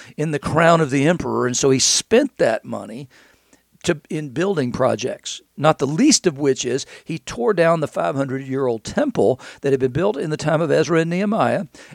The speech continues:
and he constructed a new temple, which out, which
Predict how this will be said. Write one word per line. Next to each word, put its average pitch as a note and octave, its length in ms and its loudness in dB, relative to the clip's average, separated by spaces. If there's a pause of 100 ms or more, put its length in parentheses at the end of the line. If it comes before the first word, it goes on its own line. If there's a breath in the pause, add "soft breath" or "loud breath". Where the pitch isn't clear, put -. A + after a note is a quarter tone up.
(120)
and C3+ 120 2
he D3 80 4
constructed E3 640 -4
a C#3+ 100 -2
new F3 380 4
temple, - 560 -6 (560)
which - 280 -4 (720)
out, - 280 6 (580)
which - 260 -4